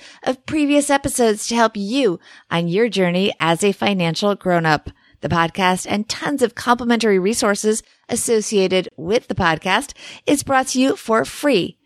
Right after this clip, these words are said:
but I need to have your support in return. Here's how you can do that. First,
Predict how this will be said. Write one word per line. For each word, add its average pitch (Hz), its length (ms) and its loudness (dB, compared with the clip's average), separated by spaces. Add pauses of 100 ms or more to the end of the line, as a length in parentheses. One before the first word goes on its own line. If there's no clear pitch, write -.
(260)
but 170 200 0
I 190 100 2
need 202 160 0
to 202 60 -2
have 185 200 2
your 185 100 2
support 208 440 -2
in 175 160 -2
return. 202 560 0 (400)
Here's 269 340 0
how 320 120 2
you 202 220 0
can 254 200 -2
do 262 200 2
that. 175 280 2 (400)
First, 226 380 -2